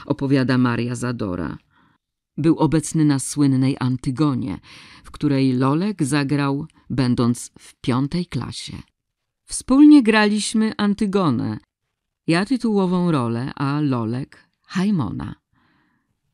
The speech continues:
wspomina Halina Królikiewicz-Kwiatkowska. Aktorka zapamiętała też spektakl Balladyny Słowackiego, w której Lolek zagrał postać Kirkora,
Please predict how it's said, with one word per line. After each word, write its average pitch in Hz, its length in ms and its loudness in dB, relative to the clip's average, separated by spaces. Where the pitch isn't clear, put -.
wspomina 143 680 2
Halina 135 560 0
Królikiewicz-Kwiatkowska. 127 1600 -4
Aktorka 285 440 -2
zapamiętała 220 720 -2
też 214 320 -8
spektakl 190 840 -6
Balladyny 175 800 4
Słowackiego, 120 920 -8
w - 80 -20
której 147 460 2
Lolek 151 400 2
zagrał 139 360 -2
postać 147 440 -8
Kirkora, 139 720 -4